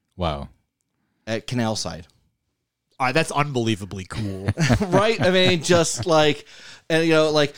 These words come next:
Speaker 2: this is two thousand twelve, so this is, like, pre her being Megan Draper.
Speaker 1: Right.
Speaker 3: I'm trying to do the math in my head. I, I, yeah, I,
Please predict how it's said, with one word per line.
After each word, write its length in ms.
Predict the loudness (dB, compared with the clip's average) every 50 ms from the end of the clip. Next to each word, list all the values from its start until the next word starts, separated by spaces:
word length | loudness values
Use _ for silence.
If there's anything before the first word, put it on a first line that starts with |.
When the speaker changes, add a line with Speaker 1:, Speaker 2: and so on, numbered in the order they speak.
| -10 -2
Speaker 2:
this 180 | 0 0 0 0
is 60 | -4 -2
two 160 | 0 0 2
thousand 360 | 4 2 2 2 0 0 -2
twelve, 460 | -2 0 2 4 4 4 4 2 2
so 100 | 2 2 2
this 200 | 2 2 2 0
is, 160 | 0 0 0
like, 240 | 0 -2 -2 _ 2
pre 400 | 2 2 4 4 6 6 6 6
her 220 | 4 4 0 0
being 420 | 2 2 4 4 4 4 2 2
Megan 260 | 0 0 0 0 -2 -2
Draper. 540 | -2 -2 -2 -2 -2 -2 -4 -12 -14 -14 -8 -6
Speaker 1:
Right. 220 | -4 -4 -4 -6 -10 _ _ _ _ _ _ -18
Speaker 3:
I'm 120 | -16 -10
trying 240 | -4 -2 -2 0 0
to 60 | 0
do 120 | 2 2 2
the 100 | 2 0
math 320 | -2 0 0 0 0 -2
in 60 | -4 -4
my 120 | -6 -8
head. 260 | -4 -2 -2 0 0
I, 120 | 0 -4 -4 -6
I, 40 |
yeah, 280 | -4 -2 0 2 2 2
I, 60 | 0